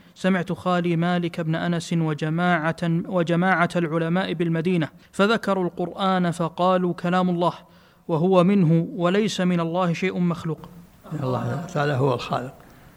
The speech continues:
Speaker 2: ذاته وأسمائه وصفاته، وما سواه مخلوق،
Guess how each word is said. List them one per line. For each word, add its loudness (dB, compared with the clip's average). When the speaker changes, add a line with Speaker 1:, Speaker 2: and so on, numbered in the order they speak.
Speaker 2:
ذاته 0
وأسمائه -2
وصفاته، -4
وما -4
سواه -2
مخلوق، -6